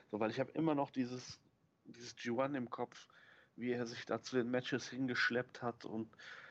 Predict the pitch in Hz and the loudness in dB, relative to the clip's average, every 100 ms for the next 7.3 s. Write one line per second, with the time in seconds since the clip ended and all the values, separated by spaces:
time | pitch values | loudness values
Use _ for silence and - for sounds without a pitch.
0 | - - 110 101 117 117 117 - - - | -10 -2 0 2 2 2 -2 -2 -16 -20
1 | _ _ _ _ _ _ - - - - | _ _ _ _ _ _ -14 -12 -12 -14
2 | - - 135 131 - - - 127 147 - | -10 -4 0 0 -2 -12 -4 2 4 4
3 | 131 123 131 - 135 - 104 123 123 - | 4 4 0 0 -2 0 -2 -2 -4 2
4 | 120 127 135 123 - - - - - 120 | 0 2 -2 -2 -6 -18 -18 -12 -4 0
5 | 117 117 117 120 - 120 113 123 127 127 | 2 2 2 0 -2 -8 -6 -4 -4 -4
6 | 113 - - - - 113 - 120 120 107 | -6 -6 -16 -14 -2 -2 0 2 2 2
7 | 104 107 101 | 0 0 -4